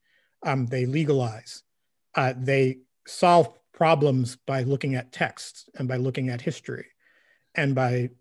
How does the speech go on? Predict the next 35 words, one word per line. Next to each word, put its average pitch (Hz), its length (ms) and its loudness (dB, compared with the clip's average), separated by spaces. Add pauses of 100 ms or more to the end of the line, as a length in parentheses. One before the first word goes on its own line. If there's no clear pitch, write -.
(140)
um, 127 200 -2
looking 135 320 0
at 131 140 -6
precedents. - 680 -6 (640)
But 180 160 6
most 233 300 6
people 208 260 2
solve 151 300 4
problems 147 460 2
by, 123 420 -2 (220)
like, 123 240 -4
figuring 139 400 -2
out 127 280 -2 (220)
how 135 180 -4
to 123 140 -2
work 123 320 -4
out 139 160 0
the 131 60 -8
problem, 170 400 -4 (100)
<laughs> 120 80 -4
right? 143 180 2
They, 131 140 -2
it's - 720 -10
like, 143 180 0
"Well, 143 180 4
you're 151 180 2
doing 170 280 4
this 151 200 2
to 151 60 -2
me, 139 260 2
you 147 560 -10
know, 135 120 0
can 151 140 -2
you 147 60 2
stop?" 147 400 2